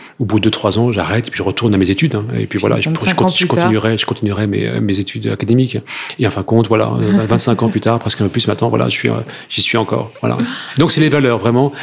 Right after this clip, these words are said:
Speaker 1: les valeurs, les principes, la culture qui, euh, qui m'ont attiré et qui font que je suis resté toutes ces années.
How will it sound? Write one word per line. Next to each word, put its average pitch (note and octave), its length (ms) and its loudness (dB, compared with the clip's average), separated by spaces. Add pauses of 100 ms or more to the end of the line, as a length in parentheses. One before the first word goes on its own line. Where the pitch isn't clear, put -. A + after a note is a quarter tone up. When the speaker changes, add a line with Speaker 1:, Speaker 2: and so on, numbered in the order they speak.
Speaker 1:
les B2 60 4
valeurs, B2+ 200 4
les C#3 100 4
principes, - 420 0
la G#2+ 80 2
culture C3+ 420 0 (500)
qui, G#2+ 280 2
euh, G2 160 2
qui - 120 -4
m'ont A2 140 6
attiré D3+ 460 2
et B2 40 -2
qui - 140 -8
font C3 160 0
que A2+ 140 -2
je G#2 100 -4
suis A2+ 260 -2
resté G#2+ 300 -4
toutes G#2+ 140 -6
ces A2 60 4
années. - 160 -2